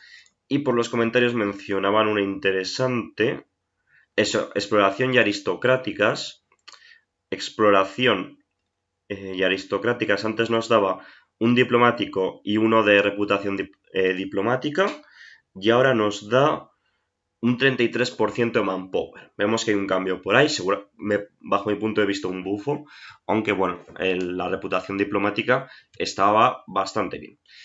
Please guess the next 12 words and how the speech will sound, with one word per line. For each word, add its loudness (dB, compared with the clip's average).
En 2
fin, 2
básicamente 0
es -4
esto. -4
Eh, 0
tengo 2
que 4
ver 4
efectivamente -2
si -8
DECA, 2